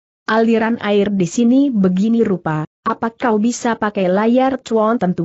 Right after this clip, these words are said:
kurang mengerti tentang perlayaran. "Jangan takut walaupun angin tak lurus di jurusannya, kami dapat jam menyamping. Kita berdua pun masih kuat menggayuh, tidak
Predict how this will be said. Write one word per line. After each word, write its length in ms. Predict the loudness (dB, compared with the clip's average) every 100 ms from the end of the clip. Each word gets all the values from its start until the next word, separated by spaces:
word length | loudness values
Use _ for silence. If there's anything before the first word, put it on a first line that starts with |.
| -4
kurang 320 | -4 -2 0
mengerti 560 | 2 2 0 -2 -4
tentang 400 | -2 -2 0 -2
perlayaran. 880 | -4 -4 -2 -2 -2 -2 -4 -6 -10 _ _ _ _
"Jangan 480 | -2 2 4 2 2
takut 320 | -2 -4 -2
walaupun 640 | 0 0 -2 -2 0 0 2
angin 400 | 2 2 2 0
tak 240 | -4 -2
lurus 320 | 0 0 0
di 160 | 0 2
jurusannya, 880 | 2 0 0 2 4 2 2 -2 -6 _
kami 400 | -6 -2 0 0
dapat 320 | -2 -4 -6
jam 240 | -2 -2 0
menyamping. 640 | 0 0 -2 -4 -6 -6 -10 _ _ _
Kita 400 | -2 -2 0 0
berdua 480 | 2 2 2 2 2
pun 160 | 0 0
masih 400 | -2 -2 -4 -2
kuat 320 | -2 -2 0
menggayuh, 560 | 0 2 2 2 2 -2 _ _
tidak 320 | -2 0 -2